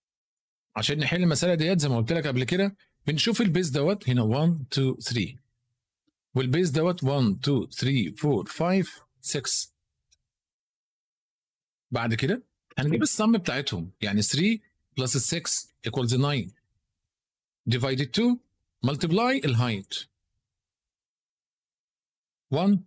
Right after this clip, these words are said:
two، three. تاني يا مستر، تاني. احنا بنجيب هنا two parallel bases. Two parallel bases اللي هو دوت.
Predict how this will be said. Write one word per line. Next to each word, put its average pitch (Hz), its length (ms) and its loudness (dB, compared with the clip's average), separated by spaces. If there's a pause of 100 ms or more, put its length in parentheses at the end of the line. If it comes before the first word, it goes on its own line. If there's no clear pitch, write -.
(240)
two، 180 320 2 (160)
three. 110 240 -2 (2250)
تاني 143 180 -2
يا 143 40 0
مستر، 180 320 0
تاني. 113 460 -2 (880)
احنا 123 120 -4
بنجيب 131 260 0
هنا 196 240 4
two 196 180 0
parallel 160 300 0
bases. 117 500 -4 (2250)
Two 240 60 4
parallel 180 260 2
bases 139 220 0
اللي 101 120 2
هو 131 40 0
دوت. 113 560 -4